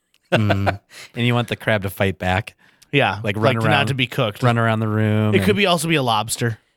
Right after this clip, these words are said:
Speaker 2: And then you want that chef to sort of appear from behind a bunch of stuff with a bunch of teeth knocked out and one part of his mustache has been singed a little bit.
Speaker 1: Right.
Speaker 2: And he has to extinguish it quick.
Speaker 1: I would like somebody to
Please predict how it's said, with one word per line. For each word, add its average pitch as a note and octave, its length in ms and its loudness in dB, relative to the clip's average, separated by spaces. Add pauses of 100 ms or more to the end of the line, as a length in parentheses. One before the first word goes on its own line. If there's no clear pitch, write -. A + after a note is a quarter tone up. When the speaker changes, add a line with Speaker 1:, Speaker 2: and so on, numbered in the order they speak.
(100)
Speaker 2:
And A#2+ 140 -6
then B2 100 -2
you A#2+ 140 -2
want A#2+ 280 0
that G2+ 180 -4
chef A2 460 -2 (140)
to G2 520 0 (240)
sort A2+ 200 -2
of G2 80 0
appear G#2 400 -4
from G2+ 220 -4
behind F#2+ 460 0
a F#2+ 60 0
bunch F#2 260 -4
of G2+ 60 -4
stuff - 300 -2
with F2+ 120 -4
a F#2 60 -4
bunch F#2 260 -2
of F#2 100 -8
teeth G#2+ 300 -2
knocked G2 280 -4
out F2 300 -2 (320)
and G2 140 -2
one G#2 120 -2
part G#2+ 240 -2
of E2+ 100 -6
his F2+ 160 -8
mustache F#2+ 520 0
has F#2+ 120 -2
been F#2 120 0
singed A2 420 -2
a G#2 40 -4
little F#2 200 -4
bit. D#3+ 140 0
Speaker 1:
Right. C3+ 340 0 (180)
Speaker 2:
And G#2 60 -6
he G2 60 0
has F#2+ 240 -2
to F2+ 280 -2 (160)
extinguish G#2+ 540 -2
it - 140 -14
quick. F#2 460 -2
Speaker 1:
I D#3 100 0
would F3+ 140 0
like E3+ 180 -2
somebody D3+ 440 0
to B2 460 -2